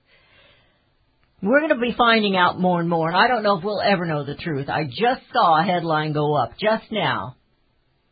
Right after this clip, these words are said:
that one of those arrested in this riot is B L M, not a Trump supporter. Now, yes, some Trump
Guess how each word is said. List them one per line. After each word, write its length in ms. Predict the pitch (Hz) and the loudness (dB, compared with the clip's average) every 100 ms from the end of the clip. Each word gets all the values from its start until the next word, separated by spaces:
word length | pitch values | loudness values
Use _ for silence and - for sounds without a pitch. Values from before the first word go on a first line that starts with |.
| _ _ _ _ _ _ _ _ _ - | _ _ _ _ _ _ _ _ _ -4
that 180 | 185 190 | -4 0
one 160 | 214 | 0
of 100 | 233 | 0
those 240 | 220 240 226 | 0 0 0
arrested 640 | 226 190 151 - 139 139 _ _ _ _ _ _ - | 0 0 0 -6 -8 -10 _ _ _ _ _ _ -6
in 180 | 185 190 | -2 -2
this 180 | - | -2
riot 420 | 202 139 127 131 - _ _ _ _ _ _ _ _ _ _ _ _ _ _ _ _ _ 180 | -2 0 0 -6 -14 _ _ _ _ _ _ _ _ _ _ _ _ _ _ _ _ _ -8
is 160 | 131 | -6
B 180 | 160 160 | -2 0
L 200 | 175 196 | 2 0
M, 360 | 143 135 143 131 _ _ _ _ _ _ _ _ _ _ _ 143 | -2 -4 -8 -12 _ _ _ _ _ _ _ _ _ _ _ -4
not 460 | 151 156 147 143 - _ _ _ _ _ | 0 0 -2 -4 -12 _ _ _ _ _
a 80 | 160 | -8
Trump 260 | - 156 117 | -6 -8 -8
supporter. 420 | 143 - 123 104 | -16 -12 -12 -10
Now, 160 | 143 151 | -6 -4
yes, 240 | 175 262 - | -2 -4 -2
some 180 | 285 403 | -4 -4
Trump 220 | - 320 | -4 -6